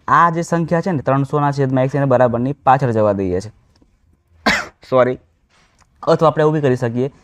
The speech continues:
કે આ કિંમતને અંદર લઈ આવો ને આની કિંમતને બહાર લઈ જાઓ ને, તોય ચાલશે,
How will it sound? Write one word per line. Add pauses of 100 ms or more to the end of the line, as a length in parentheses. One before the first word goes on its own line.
(240)
કે
આ
કિંમતને
અંદર
લઈ
આવો
ને
આની
કિંમતને
બહાર
લઈ
જાઓ
ને, (560)
તોય
ચાલશે,